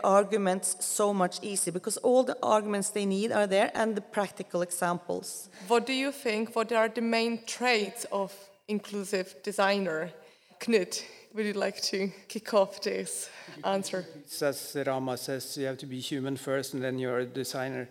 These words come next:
Speaker 3: And I think in the design profession you learn that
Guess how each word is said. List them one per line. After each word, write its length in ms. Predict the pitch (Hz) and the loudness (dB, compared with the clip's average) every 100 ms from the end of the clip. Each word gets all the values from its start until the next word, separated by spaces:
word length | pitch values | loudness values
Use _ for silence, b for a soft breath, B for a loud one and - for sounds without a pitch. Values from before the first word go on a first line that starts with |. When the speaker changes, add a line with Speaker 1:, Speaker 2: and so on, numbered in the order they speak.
| B B B B B _ | B B B B B _
Speaker 3:
And 140 | 139 | -6
I 60 | 135 | -4
think 340 | 147 139 135 | -4 -6 -6
in 220 | - 135 | -6 -4
the 260 | 131 127 127 | -2 -2 -2
design 320 | 127 127 131 | -4 -4 -6
profession 460 | 131 131 139 127 151 | -6 -8 -4 -4 -4
you 160 | 131 127 | -4 -2
learn 320 | 127 131 127 | 0 0 0
that 340 | 123 - - | -2 -4 -10